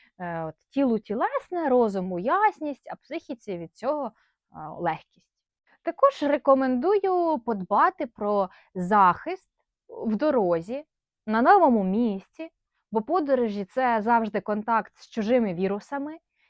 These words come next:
Якщо імунітет слабкий, достатньо одного чхаючого в літаку, і ви вже з термометром.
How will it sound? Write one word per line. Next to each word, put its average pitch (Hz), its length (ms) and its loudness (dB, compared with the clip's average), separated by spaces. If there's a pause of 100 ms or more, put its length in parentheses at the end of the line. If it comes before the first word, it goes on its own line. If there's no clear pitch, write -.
Якщо 262 600 0
імунітет 247 580 0
слабкий, 220 520 -2
достатньо 208 720 -4 (280)
одного 233 480 2
чхаючого 202 880 2 (260)
в 202 40 -2
літаку, 240 580 0
і 277 160 -2
ви 285 120 4
вже 269 180 0
з 254 60 -8
термометром. 247 760 0